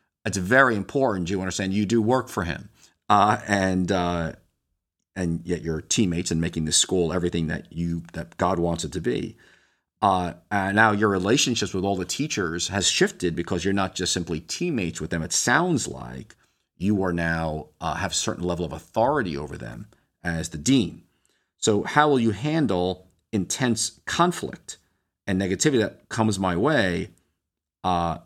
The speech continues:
as it's bound to do? And I would say you'll handle it with great difficulty. It'll be challenging. It's gonna be a, a real test of your growth and differentiation and maturity,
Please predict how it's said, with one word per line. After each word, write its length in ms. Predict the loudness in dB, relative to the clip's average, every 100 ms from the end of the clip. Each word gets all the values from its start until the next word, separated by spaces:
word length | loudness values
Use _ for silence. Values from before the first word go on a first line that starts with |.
| -4
as 140 | -4
it's 120 | -4 -4
bound 300 | -4 -2 -4
to 80 |
do? 320 | 0 2 2 0
And 120 | -2
I 80 | -2
would 140 | -2
say 160 | -2 0
you'll 180 | -2
handle 380 | -2 -4 -2 -4
it 120 | -6 -8 -12
with 180 | -12
great 240 | -6 -6 -4
difficulty. 560 | -2 0 0 0 0
It'll 140 | 0 0
be 100 | -2
challenging. 600 | 2 2 2 -2 -6 -12 -18 -20 _
It's 100 | -2
gonna 160 | 2 2
be 140 | 2
a, 80 | 2
a 100 | 0
real 220 | 0 0 0
test 640 | -4 -2 -2 0 -2 -4
of 120 | -4
your 240 | -2 -2
growth 540 | -4 -4 0 2 0 -2
and 120 | -4
differentiation 920 | -4 -4 -2 0 0 0 0 -2 -2
and 120 | -2 -4
maturity, 600 | -4 -2 0 0 -2